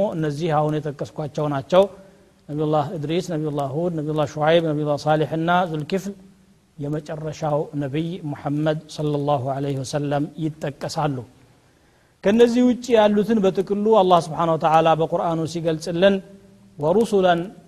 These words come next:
ቀድ ቀሰስናሁም ዐለይከ ሚን ቀብሉ ወሩሱለን ለም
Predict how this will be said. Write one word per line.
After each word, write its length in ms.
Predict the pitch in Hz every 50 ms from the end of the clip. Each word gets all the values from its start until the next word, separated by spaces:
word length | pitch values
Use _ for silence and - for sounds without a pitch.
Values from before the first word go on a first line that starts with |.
| _ -
ቀድ 160 | 202 202 202 202 196
ቀሰስናሁም 920 | - 196 180 - - 185 - - - 180 185 196 208 208 175 175 185 180 175
ዐለይከ 460 | 160 170 170 180 196 202 196 190 185 180 175
ሚን 180 | 170 175 170 165 160
ቀብሉ 320 | - 190 196 185 175 165 151 151 151 - - - - _ _ -
ወሩሱለን 580 | 151 160 170 185 202 190 - 185 175 175 165 165 160 170 - -
ለም 180 | 147 165 190 202